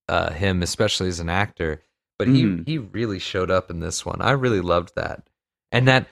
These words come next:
Speaker 1: that third act plot twist of them disguising, putting him in women's clothes almost is just a stoned out idea. And the fact that he goes with that, and by the end he's wearing a sequins dress, you know, and it,
Speaker 2: <laughs>
Speaker 1: ah, beautiful, man. What a, what a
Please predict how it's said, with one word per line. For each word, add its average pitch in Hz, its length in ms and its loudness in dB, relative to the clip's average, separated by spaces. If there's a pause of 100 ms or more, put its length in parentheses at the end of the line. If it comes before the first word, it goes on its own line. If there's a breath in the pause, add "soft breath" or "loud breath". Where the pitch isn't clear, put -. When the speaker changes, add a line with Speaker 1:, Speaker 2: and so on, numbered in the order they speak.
(200)
Speaker 1:
that 117 180 4
third 120 280 4
act 117 320 2
plot 107 240 2
twist 110 260 0
of 92 120 -4
them 101 220 0
disguising, 95 800 -4
putting 107 220 2
him 101 140 -2
in 92 100 -2
women's 95 320 -2
clothes 98 400 2
almost 101 380 -2
is 95 160 -4
just - 180 -6
a 90 60 -2
stoned 101 360 0
out 95 120 4
idea. 92 300 4
And 95 120 0
the 92 40 0
fact 98 260 0
that 104 80 -2
he 87 140 -4
goes 95 420 -2
with 113 80 -8
that, 107 180 2
and 101 80 -8
by 101 120 4
the 98 120 -2
end 101 120 -2
he's 98 180 -6
wearing 95 320 0
a 87 40 -2
sequins 101 640 -6
dress, 90 380 -2
you 101 80 -6
know, 104 180 0
and 92 200 -2
it, 92 160 -2 (320)
Speaker 2:
<laughs> - 320 -8
Speaker 1:
ah, 98 420 4
beautiful, 85 480 0
man. 87 320 0
What 127 120 -2
a, - 100 -8 (320)
what 110 160 -4
a 82 60 -6